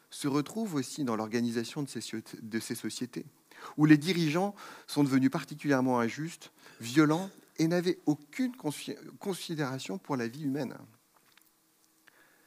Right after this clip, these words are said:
Maintenant, j'aimerais qu'on regarde ensemble ce que dit Moïse,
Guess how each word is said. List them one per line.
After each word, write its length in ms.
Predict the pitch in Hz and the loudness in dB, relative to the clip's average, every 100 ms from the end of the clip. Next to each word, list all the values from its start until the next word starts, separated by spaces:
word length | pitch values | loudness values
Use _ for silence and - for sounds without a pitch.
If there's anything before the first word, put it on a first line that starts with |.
| _ _ _ _ _ _ _ _ _ _ _ _ | _ _ _ _ _ _ _ _ _ _ _ _
Maintenant, 380 | 117 117 151 147 | -6 -4 -2 -2
j'aimerais 320 | 120 101 110 | -2 -4 -6
qu'on 300 | - 113 101 | -6 -6 -4
regarde 320 | 95 117 120 | -4 -4 -4
ensemble 500 | 113 - 131 123 110 104 | -4 -6 -4 -4 -6 -10
ce 160 | - - | -14 -8
que 80 | |
dit 180 | 101 110 | -6 0
Moïse, 420 | 117 117 113 104 | 2 2 0 -4